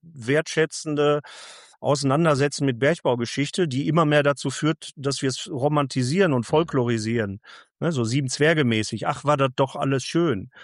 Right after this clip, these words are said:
Speaker 1: Nee, das war nicht schön. Da war gar nichts schön dran.
Speaker 2: Mhm.
Speaker 1: Komme aus so einer Familie. Ne, und wenn man, wenn man aber jetzt der Generation meines Sohnes, äh,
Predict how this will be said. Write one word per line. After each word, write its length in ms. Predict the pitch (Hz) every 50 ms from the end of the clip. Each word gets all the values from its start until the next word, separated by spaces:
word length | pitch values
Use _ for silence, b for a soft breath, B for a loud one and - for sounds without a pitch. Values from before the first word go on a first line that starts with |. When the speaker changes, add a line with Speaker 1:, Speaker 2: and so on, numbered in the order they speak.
| B B B -
Speaker 1:
Nee, 160 | 117 131 147
das 160 | 139 117 104
war 100 | 123 139
nicht 180 | 139 123 98 -
schön. 300 | - - 117 123 - 131 _ _ _ _ _ _ _
Da 120 | - - 104
war 80 | 127
gar 180 | 123 123 135 160
nichts 200 | 156 107 - -
schön 260 | - - 107 104 98
dran. 220 | - - - - - _ _ _ _ _ _ _ _ _ _ _ -
Speaker 2:
Mhm. 200 | 87 85 95 101
Speaker 1:
Komme 160 | - 135 127
aus 100 | 107 -
so 80 | - 123
einer 100 | 110 104
Familie. 520 | - - 110 101 101 101 98 92 92 90 - B B B B B B B B B -
Ne, 220 | - 120 160 180 -
und 220 | - 135 123 117
wenn 100 | 139 143 147
man, 200 | 156 143 123 120
wenn 120 | 147 151
man 160 | 156 160 160
aber 200 | 139 139 135 151 135
jetzt 260 | 139 143 131 - -
der 80 | 151 135
Generation 720 | 135 147 143 147 127 135 135 131 - - 147 147 156 151 147
meines 320 | 143 143 143 143 135 110
Sohnes, 800 | 113 143 170 202 220 196 147 110 - - - - - - - 135
äh, 960 | 127 120 139 127 123 127 - - - - 139 143 143 143 156 156 160 160 151